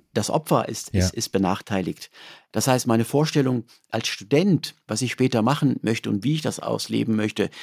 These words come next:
Speaker 1: das war eine rein naive, oberflächliche, eine romantische Vorstellung, wie ein Anwalt zu sein hat. Woher soll die Vorstellung kommen? Wissen Sie,
Speaker 2: Ja, klar.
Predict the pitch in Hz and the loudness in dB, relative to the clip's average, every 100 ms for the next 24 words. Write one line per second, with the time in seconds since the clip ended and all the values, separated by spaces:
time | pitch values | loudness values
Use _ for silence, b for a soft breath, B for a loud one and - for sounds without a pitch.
0 | B B 98 110 113 110 - _ _ - | B B -2 2 2 0 -4 _ _ -12
1 | - 101 110 120 113 80 _ 110 110 113 | -6 0 2 4 2 -4 _ -2 0 4
2 | 151 143 127 113 - - 160 151 139 - | 4 4 2 0 -4 -4 2 4 4 0
3 | 123 123 123 117 117 110 - B B B | -4 -2 -2 0 2 0 -4 B B B
4 | 110 113 101 107 123 135 123 120 117 113 | 0 2 4 2 2 -2 -4 -2 -2 0
5 | 117 110 110 104 101 - - 113 104 104 | -2 0 -2 0 -2 -2 -2 2 2 0
6 | - 98 110 127 110 - B B B _ | -4 -2 0 0 -2 -4 B B B _
7 | 120 135 123 123 113 - 120 - 110 117 | 4 6 6 2 2 0 0 2 0 2
8 | 123 120 87 - 113 113 - 82 | 2 2 2 -2 0 0 2 -2